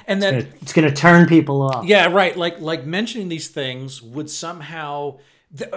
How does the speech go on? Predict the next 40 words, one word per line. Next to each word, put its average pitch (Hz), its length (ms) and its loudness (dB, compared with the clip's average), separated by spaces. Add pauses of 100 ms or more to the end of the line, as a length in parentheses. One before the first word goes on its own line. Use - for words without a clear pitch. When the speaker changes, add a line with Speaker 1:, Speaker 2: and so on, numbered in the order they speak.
(120)
Speaker 1:
that, 214 340 -6
that 202 120 -2
a 190 60 -4
multinational 190 1040 -8
entertainment 175 480 -12
company 131 480 -14
would 143 140 -8
somehow 160 320 -10
defer 240 500 -4
to 240 80 -10
the 160 80 -10
people 156 300 -14
who 151 60 -12
would 165 100 -8
be 165 100 -10
offended 233 500 -10
by 117 160 -8
Speaker 2:
Yes. 95 80 -10
Speaker 1:
race. 107 260 -12
That's 214 320 -2
the 143 100 -20
part 139 280 -8
of 113 60 -16
it 120 40 -10
Speaker 2:
Yes. 110 140 -10
Speaker 1:
that's 107 200 -16
fucked - 320 -20
up. - 160 -20
Speaker 2:
Yeah, 92 160 -16 (240)
Speaker 1:
And 147 100 -12
Speaker 2:
well, - 100 -10
Speaker 1:
so 151 180 -6
Speaker 2:
that's 104 240 -6
the 135 80 -4
thing, 135 300 4
is 120 140 -2
that - 160 2
they'll, 127 160 6
they'll 131 200 4
show 127 420 4